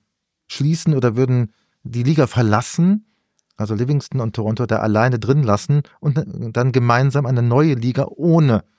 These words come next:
Eddie Livingston und Toronto gründen. Und das wird dann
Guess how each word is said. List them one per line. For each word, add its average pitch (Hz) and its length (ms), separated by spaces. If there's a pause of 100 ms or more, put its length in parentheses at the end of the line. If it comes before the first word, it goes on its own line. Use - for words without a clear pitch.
(380)
Eddie 120 200
Livingston 107 560
und 101 160
Toronto 110 360
gründen. 101 440 (180)
Und - 140
das 110 180
wird 135 160
dann 104 220